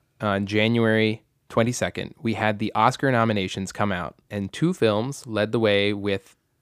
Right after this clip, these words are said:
the top nominations. We have Roma with ten nominations,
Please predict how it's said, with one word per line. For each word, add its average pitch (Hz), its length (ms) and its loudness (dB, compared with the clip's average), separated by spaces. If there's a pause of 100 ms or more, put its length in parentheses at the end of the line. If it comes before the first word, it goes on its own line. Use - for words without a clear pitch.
the 107 100 -8
top - 320 0
nominations. 107 760 -4
We 104 80 -8
have 98 180 -4
Roma 110 540 2 (680)
with 113 180 -2
ten 117 220 2
nominations, 98 800 -2